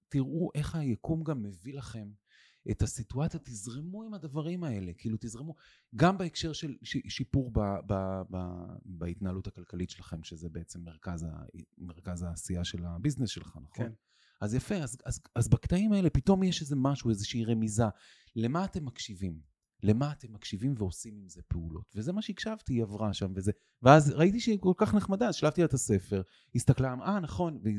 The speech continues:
Speaker 1: היא זיהתה. ואז אמרתי לה, "חכי שנייה", ואני תוך כדי, וצילמנו, הצטלמנו.
Speaker 2: ותוך כדי סגרת לקוחה גם בטלפון, ואז <laughs> חזרת אליה אחר כך,
Speaker 1: כן, לא,
Speaker 2: ואז
Speaker 1: זו לקוחה
Speaker 2: חתימה
Speaker 1: שכבר
Speaker 2: על הס-
Speaker 1: עובדת איתי, אבל כאילו, אתה יודע, זה בדיוק העניין.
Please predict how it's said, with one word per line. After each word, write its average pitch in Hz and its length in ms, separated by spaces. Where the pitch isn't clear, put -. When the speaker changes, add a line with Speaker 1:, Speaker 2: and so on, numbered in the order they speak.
Speaker 1:
היא 98 140
זיהתה. 95 420
ואז 131 260
אמרתי 165 240
לה, 165 60
"חכי 160 280
שנייה", 120 300
ואני 135 160
תוך 165 240
כדי, 117 340
וצילמנו, 127 580
הצטלמנו. 123 460
Speaker 2:
ותוך 190 160
כדי 214 140
סגרת 202 340
לקוחה 180 360
גם 156 140
בטלפון, 160 560
ואז 175 160
<laughs> 302 160
חזרת 226 300
אליה 285 280
אחר 208 160
כך, - 260
Speaker 1:
כן, 190 180
לא, 175 100
Speaker 2:
ואז 190 140
Speaker 1:
זו 202 60
לקוחה 214 160
Speaker 2:
חתימה 202 220
Speaker 1:
שכבר 214 100
Speaker 2:
על 196 60
הס- 160 80
Speaker 1:
עובדת 175 140
איתי, 127 240
אבל 131 160
כאילו, 190 280
אתה 165 120
יודע, 156 240
זה 156 160
בדיוק 143 240
העניין. 104 340